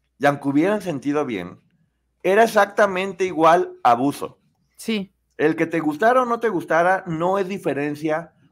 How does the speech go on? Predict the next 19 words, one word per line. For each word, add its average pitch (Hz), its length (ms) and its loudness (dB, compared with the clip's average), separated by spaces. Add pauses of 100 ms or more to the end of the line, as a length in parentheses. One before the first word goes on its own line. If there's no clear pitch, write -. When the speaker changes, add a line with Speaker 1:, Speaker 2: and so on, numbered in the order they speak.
Speaker 1:
para 127 260 4
que 127 80 -12
sea 165 420 4
abuso 151 540 2
completa 143 600 -2
y 151 60 -2
absolutamente. 127 1080 -6 (380)
Y 151 140 -8
de 190 100 4
hecho 220 180 -2
creo 220 180 0
que 220 240 -2
gran 185 400 2
parte 127 420 2
de 120 140 -6
lo 117 140 -6
que 135 80 -2
hacen... 143 380 -4
Eh... 95 840 -8